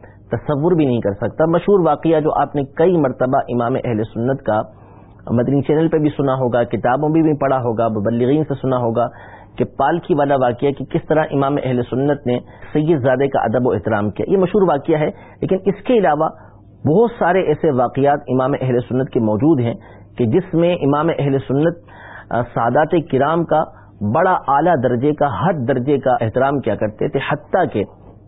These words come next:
آپ رحمۃ اللہ تعالی علیہ جب سادات کو پکارتے تو پکارنے میں بھی آپ انتہا درجے کی احتیاط فرمایا کرتے تھے۔ چنانچہ ج-، جناب سید ایوب علی صاحب رحمۃ اللہ تعالی علیہ، یہ امام اہل سنت کے خلیفہ بھی تھے،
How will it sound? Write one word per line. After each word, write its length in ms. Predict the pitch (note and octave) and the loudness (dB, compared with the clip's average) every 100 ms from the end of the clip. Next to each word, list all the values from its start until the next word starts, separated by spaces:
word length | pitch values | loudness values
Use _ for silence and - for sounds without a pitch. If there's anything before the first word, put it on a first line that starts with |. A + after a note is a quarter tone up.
| - - - - - - - | -20 -20 -20 -20 -20 -14 -2
آپ 180 | D3 E3+ | 0 0
رحمۃ 320 | - D3 D3 | -2 -2 -2
اللہ 280 | D#3 D#3+ E3 E3 | 0 2 0 0
تعالی 140 | B2+ | 0
علیہ 220 | A2+ B2 D3 - - - - - | 0 -2 -4 -12 -20 -20 -18 -4
جب 120 | C3+ - - | -2 -2 -2
سادات 480 | A#2+ A2 B2+ - - | 0 2 2 0 -2
کو 100 | C#3+ - | -8 -6
پکارتے 500 | G2+ A2 A2+ - D#3 | -4 -2 -2 -2 -4
تو 140 | D3+ - | -2 -4
پکارنے 520 | G#2+ G#2 A#2 C3+ D#3 D3+ | -4 0 0 0 -2 0
میں 180 | B2+ D3+ | 0 2
بھی 120 | D#3 - B2 | 0 -2 0
آپ 120 | C3+ D3 | 0 0
انتہا 480 | B2+ B2 A#2+ G#2+ C3+ D3 | -2 -2 -2 -2 0 0
درجے 260 | A2+ G2 B2 | -2 -2 -2
کی 140 | C#3 - | -2 -4
احتیاط 440 | G#2 - A#2+ C3+ - - | -4 0 0 0 -6 -4
فرمایا 260 | G#2+ G2 | -2 -2
کرتے 320 | - E2 F#2+ | -2 -6 -6
تھے۔ 200 | E2+ - E2 - - | -6 -6 -10 -8 -2
چنانچہ 260 | E3 F3 | 0 0
ج-، 180 | C#3+ B2+ | 0 0
جناب 260 | C3+ D#3 - - | 0 -2 -2 0
سید 260 | F3 G3+ - | 0 0 0
ایوب 320 | D#3 A3 F3 | 0 2 2
علی 140 | D3+ D3 | 2 0
صاحب 420 | A#2+ B2 C#3 - | 0 -2 -4 -6
رحمۃ 280 | B2 C#3 C3+ | -6 -4 -2
اللہ 280 | C#3+ C#3+ C3+ B2+ | 2 2 0 -2
تعالی 160 | A2 | 0
علیہ، 280 | A2+ - B2 | 0 -2 -2
یہ 120 | D3+ | 0
امام 180 | D3+ D3+ D#3 | 2 0 0
اہل 180 | C#3+ C#3+ C#3+ | 0 -2 -2
سنت 280 | C3+ D3 D3 | -2 -2 -2
کے 160 | C3 B2 - - | -2 -2 -4 -2
خلیفہ 340 | A#2+ A#2+ C#3+ | -2 0 0
بھی 100 | C3 | 0
تھے، 200 | A2+ A#2 | -2 -4